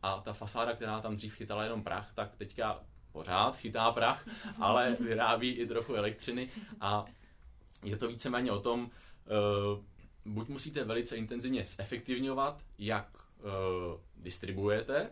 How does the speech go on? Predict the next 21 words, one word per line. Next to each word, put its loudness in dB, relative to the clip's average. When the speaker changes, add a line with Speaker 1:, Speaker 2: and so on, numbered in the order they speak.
Speaker 1:
protože -4
snažíte -6
se -8
ušetřit -8
tu -8
elektřinu, -6
nebo -4
pohonné -2
hmoty, -4
nebo -6
obecně -4
energii, -6
a -8
nebo 2
najdete -2
druhou, -2
jdete -6
malinko -4
druhým -6
směrem, -4
řeknete, -6